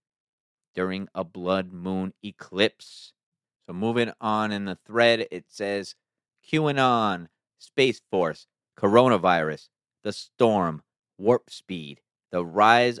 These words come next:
of alien U F Os, the black cube. Donald means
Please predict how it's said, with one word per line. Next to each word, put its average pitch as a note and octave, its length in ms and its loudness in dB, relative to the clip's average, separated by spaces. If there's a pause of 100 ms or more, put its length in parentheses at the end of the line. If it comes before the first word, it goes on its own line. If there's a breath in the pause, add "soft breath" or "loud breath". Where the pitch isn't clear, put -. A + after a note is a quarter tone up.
of F2+ 160 -6 (100)
alien A#2 480 -2
U A2 200 2
F - 180 -2
Os, G#2+ 540 2 (560)
the F2 160 -4
black G2+ 540 0 (280)
cube. D#2+ 500 -4 (840)
Donald B2 400 0
means A2 560 -4